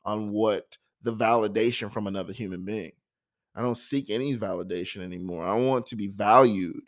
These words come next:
but I don't seek your validation. And I'm just,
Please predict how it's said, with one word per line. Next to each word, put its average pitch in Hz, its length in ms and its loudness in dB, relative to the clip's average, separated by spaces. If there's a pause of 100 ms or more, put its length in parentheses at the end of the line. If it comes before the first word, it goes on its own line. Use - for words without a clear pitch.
(160)
but - 100 -12
I 98 40 -6
don't 104 180 -6
seek - 220 -12
your 85 100 -16
validation. 80 640 -10 (3500)
And 131 100 -2
I'm 107 100 0
just, 127 220 -2